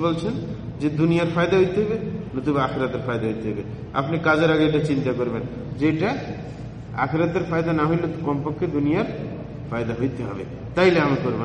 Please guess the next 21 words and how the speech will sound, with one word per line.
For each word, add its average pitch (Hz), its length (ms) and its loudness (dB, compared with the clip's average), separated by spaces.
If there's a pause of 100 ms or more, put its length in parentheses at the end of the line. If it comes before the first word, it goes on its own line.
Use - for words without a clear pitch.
নাইলে 127 260 0
আমি 107 160 -2
করবো। 90 200 -6 (1120)
তাইলে 156 200 6 (100)
ছোট 156 140 0 (180)
সিদ্ধান্ত 180 360 2 (100)
নেওয়ার 143 280 4
আগে, 113 140 0 (360)
কাজ 180 140 6 (120)
করার 208 300 8
আগে 151 160 6 (800)
এই 143 140 4
কথা 139 240 0
মনে 123 160 0
রাখতে 107 280 -6
হবে 98 140 -6 (140)
যে 175 80 6 (120)
যে 190 80 4 (100)
কোনো 196 180 2
একটা 170 200 -2
ফায়দা 147 200 0